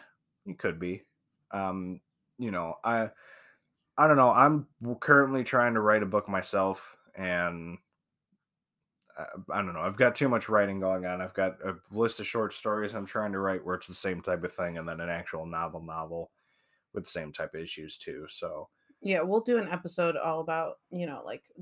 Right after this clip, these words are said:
Speaker 2: the writing journey. But, yeah, you
Speaker 1: I would at least want something like that. Um, I don't wanna say, like, the house is haunted 'cause, like, a murder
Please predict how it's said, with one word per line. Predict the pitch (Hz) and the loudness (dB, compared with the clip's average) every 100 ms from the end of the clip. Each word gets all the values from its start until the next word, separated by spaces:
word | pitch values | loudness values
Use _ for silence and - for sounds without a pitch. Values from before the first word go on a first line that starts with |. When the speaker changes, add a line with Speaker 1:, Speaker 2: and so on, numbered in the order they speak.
| 175 | -4
Speaker 2:
the | 170 | 0
writing | 165 160 160 165 170 _ _ _ _ 180 _ | 0 -2 -4 -8 -10 _ _ _ _ -20 _
journey. | 185 165 160 160 190 - _ _ _ - | -4 -2 -4 -6 -8 -12 _ _ _ 6
But, | 185 170 160 - | 8 8 4 0
yeah, | 185 165 101 175 - _ - | 2 4 2 -4 -12 _ -10
you | 185 175 165 156 - _ _ _ _ _ _ _ - | -4 -2 -2 -6 -10 _ _ _ _ _ _ _ 6
Speaker 1:
I | 139 | 8
would | 147 | 8
at | 147 | 6
least | 180 175 | 2 2
want | 139 131 120 | 6 6 6
something | - 117 104 104 95 | 4 2 2 -2 -2
like | 87 - | -4 -4
that. | 71 53 - _ _ | -8 -8 -10 _ _
Um, | 98 95 92 | 0 0 2
I | 110 | 6
don't | 110 110 | 6 4
wanna | 107 101 | 2 0
say, | - 107 101 | 0 2 2
like, | 95 92 | 2 -2
the | 95 | -2
house | 101 98 | -2 -2
is | 90 | -4
haunted | - 98 92 87 | -8 -6 -6 -8
'cause, | 90 | -12
like, | 87 - | -12 -18
a | |
murder | 78 98 117 113 117 113 110 113 | -8 -2 0 2 2 2 2 0